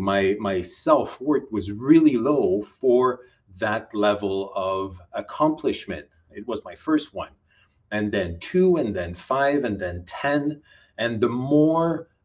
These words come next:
I was doing in numbers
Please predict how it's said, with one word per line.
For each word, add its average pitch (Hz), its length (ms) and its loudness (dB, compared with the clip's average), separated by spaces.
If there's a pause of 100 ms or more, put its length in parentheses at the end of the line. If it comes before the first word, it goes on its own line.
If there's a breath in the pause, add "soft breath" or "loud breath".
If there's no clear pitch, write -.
I 113 180 2
was 110 380 -2
doing 127 540 0
in 113 320 -4
numbers 135 920 0